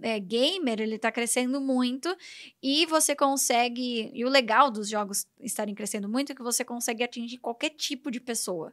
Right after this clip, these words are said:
Porque os gamers, eles também são pais, mães, irmãos, estudantes, trabalhadores. É uma galera, qualquer pessoa pode se envolver com, com isso. Então, o banco, ele usa essas pessoas, eu inclusa.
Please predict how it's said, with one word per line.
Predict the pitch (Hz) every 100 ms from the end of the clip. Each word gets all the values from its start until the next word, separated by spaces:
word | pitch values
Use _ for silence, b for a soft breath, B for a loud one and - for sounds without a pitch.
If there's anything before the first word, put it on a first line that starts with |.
| b b b b _
Porque | 214 214 233 240 240 240 214
os | - 240 196
gamers, | 240 262 359 320 247 220
eles | 226 226
também | - 254 262
são | 311 302 269 262 B _
pais, | 254 269 285
mães, | 233 254 285 277 269
irmãos, | 262 247 262 277 277 277 - -
estudantes, | 254 - 220 254 269 262 - 269
trabalhadores. | - 247 233 254 247 247 254 254 254 254
É | 269
uma | 262 320
galera, | 605 523 277 277
qualquer | 240 311
pessoa | 311 339 - 269 254
pode | 247 220
se | -
envolver | 233 220 208 214 202
com, | 202 208 196 220
com | - 226
isso. | 190 - B B B B
Então, | 240 220 240 254
o |
banco, | 240 262 269 302
ele | 285 269 269
usa | 294 339 339
essas | 320 269
pessoas, | - 247 247 240 233
eu | 233 220
inclusa. | 226 262 294 320 359